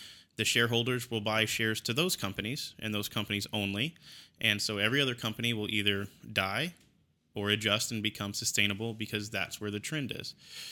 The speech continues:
So even though we are so focused on, on money and, and have a, such a capitalist, uh, society, that's fine.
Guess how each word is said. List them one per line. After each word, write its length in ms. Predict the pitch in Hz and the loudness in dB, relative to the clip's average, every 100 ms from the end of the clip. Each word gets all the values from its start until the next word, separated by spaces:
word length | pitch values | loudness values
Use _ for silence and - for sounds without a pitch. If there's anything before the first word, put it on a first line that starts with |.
| - | -12
So 280 | - 135 127 - - - | -4 0 0 -2 -14 -6
even 340 | 143 175 175 | 0 2 2
though 140 | 135 135 | 0 2
we 200 | 123 110 | 2 2
are 140 | 113 | 2
so 220 | - - | 2 2
focused 460 | 110 - 113 113 - | 0 -2 -2 -2 -2
on, 240 | 110 104 | -2 -4
on 200 | - 104 104 | -2 -2 2
money 340 | 104 107 107 | 2 2 2
and, 180 | 104 104 | -2 -4
and 120 | - | -4
have 220 | 104 107 104 | -2 -4 -2
a, 240 | 101 101 | -4 -4
such 220 | - 110 | -6 -6
a 120 | 107 107 - - | -6 -8 -12 -4
capitalist, 760 | - 104 110 104 101 - - - | -2 0 -2 -2 -4 -8 -10 -8
uh, 200 | 110 101 - | -2 -2 -2
society, 560 | - - 113 117 65 | 0 0 2 0 -2
that's 220 | - 104 - | -6 -4 -4
fine. 540 | - 110 120 85 - | -2 0 0 -2 -10